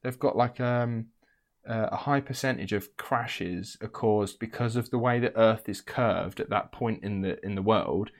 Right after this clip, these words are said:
the sun reflects off the road at a different angle. So it, it shines in their, their eyes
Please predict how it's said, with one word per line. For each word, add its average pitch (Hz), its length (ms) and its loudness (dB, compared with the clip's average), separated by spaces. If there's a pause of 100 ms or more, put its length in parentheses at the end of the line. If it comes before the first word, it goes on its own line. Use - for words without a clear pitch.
(260)
the 117 80 -2
sun 131 380 0
reflects 135 400 2
off 135 160 0
the 120 80 -2
road 120 320 6
at - 60 2
a - 40 0
different - 340 0
angle. 139 500 4 (240)
So 139 120 6
it, 123 120 8
it 127 320 6
shines 147 360 2
in 123 80 4
their, 117 240 4
their 110 280 2
eyes 139 420 2